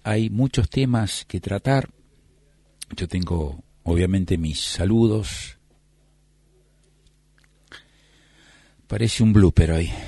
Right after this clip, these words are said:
Saludos, agradecimientos, reconocimientos. El gran abrazo a mi sponsor histórico, que es el doctor Alejandro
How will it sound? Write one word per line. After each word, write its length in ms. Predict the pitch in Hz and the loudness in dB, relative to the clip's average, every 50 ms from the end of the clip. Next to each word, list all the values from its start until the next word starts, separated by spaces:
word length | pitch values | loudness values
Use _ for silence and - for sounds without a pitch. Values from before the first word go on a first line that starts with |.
| - - | -12 -8
Saludos, 760 | - - 92 98 117 123 120 107 113 107 92 - - - - - - | -4 -2 0 4 6 6 6 6 6 4 2 0 -4 -6 -6 -6 -4
agradecimientos, 1120 | 104 98 90 90 90 90 87 - - 92 104 110 110 104 104 92 - 104 101 92 - - - - _ _ - - - - - - _ - | -2 -2 0 2 2 2 2 0 0 2 2 4 4 2 2 2 0 -2 -2 -2 -6 -10 -12 -14 _ _ -20 -20 -20 -20 -20 -20 _ -8
reconocimientos. 1200 | 101 101 90 95 90 87 82 - 87 92 107 107 101 101 98 - 104 107 101 - - - - - _ _ _ - - - - - - - - _ - | -4 -2 0 0 0 0 -2 -2 0 0 2 2 2 2 2 2 2 2 2 2 -2 -6 -10 -14 _ _ _ -20 -20 -20 -20 -20 -20 -20 -18 _ -6
El 240 | 107 98 95 95 92 | -4 -2 0 2 4
gran 200 | 110 104 101 101 | 4 6 6 6
abrazo 680 | 98 95 104 110 113 107 - - - 107 104 104 - - | 6 6 8 6 6 6 4 2 2 2 2 0 0 -2
a 140 | 90 87 | -4 -2
mi 480 | 87 85 85 85 82 80 78 78 78 - _ _ - - _ _ _ - 95 | -2 -2 -2 -2 -2 -4 -4 -8 -10 -16 _ _ -20 -20 _ _ _ -12 -10
sponsor 560 | - - - 110 113 107 98 - - 95 85 | -8 -4 -2 -2 -2 -2 -4 -4 -6 -6 -6
histórico, 680 | 85 - - - 113 107 104 98 - - 107 113 127 _ _ _ _ _ _ _ _ _ _ _ _ | -6 -2 2 4 4 6 4 2 0 -4 -4 -4 -6 _ _ _ _ _ _ _ _ _ _ _ _
que 120 | - 98 90 | -6 -6 -4
es 100 | - - | -2 -2
el 160 | 92 90 80 | -4 -2 -2
doctor 480 | 87 82 - - 110 104 98 98 - _ _ _ _ _ _ _ - | -4 -6 -2 2 4 4 4 4 0 _ _ _ _ _ _ _ -10
Alejandro 880 | - - 90 95 - - - 113 107 107 104 92 98 98 95 101 101 - | -8 -6 -4 -4 -4 -2 -2 -2 -2 -2 -2 -2 -2 -4 -4 -6 -10 -16